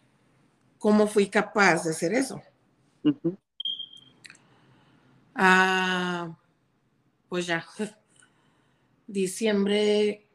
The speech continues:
Speaker 1: catorce del veinte veintiuno, regresamos de un viaje precisamente de Odessa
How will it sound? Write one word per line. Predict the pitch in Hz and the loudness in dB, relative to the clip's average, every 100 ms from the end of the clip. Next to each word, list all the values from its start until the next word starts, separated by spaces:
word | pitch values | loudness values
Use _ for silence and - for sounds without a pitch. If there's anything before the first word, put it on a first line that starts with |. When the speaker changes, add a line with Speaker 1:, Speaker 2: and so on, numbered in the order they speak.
| _ | _
Speaker 1:
catorce | 202 185 - 240 240 - 403 - _ _ _ _ _ _ | -4 -2 2 2 2 -2 -2 -4 _ _ _ _ _ _
del | - 196 185 185 185 | -8 0 2 2 2
veinte | 196 190 214 | 2 2 2
veintiuno, | 220 208 214 247 277 330 339 _ _ _ _ _ _ _ _ _ _ _ _ - | 2 2 0 4 4 2 -2 _ _ _ _ _ _ _ _ _ _ _ _ -10
regresamos | 247 202 202 196 196 196 202 208 226 | 0 6 6 8 6 4 0 2 -2
de | 214 220 | 0 0
un | 214 208 | 0 0
viaje | 202 190 - 233 _ _ - | 0 0 -2 -6 _ _ -10
precisamente | 196 180 185 180 214 220 208 220 | -6 -6 -8 -6 -4 -2 -4 -2
de | 233 | 0
Odessa | 233 190 180 226 269 | 0 0 -2 -4 -6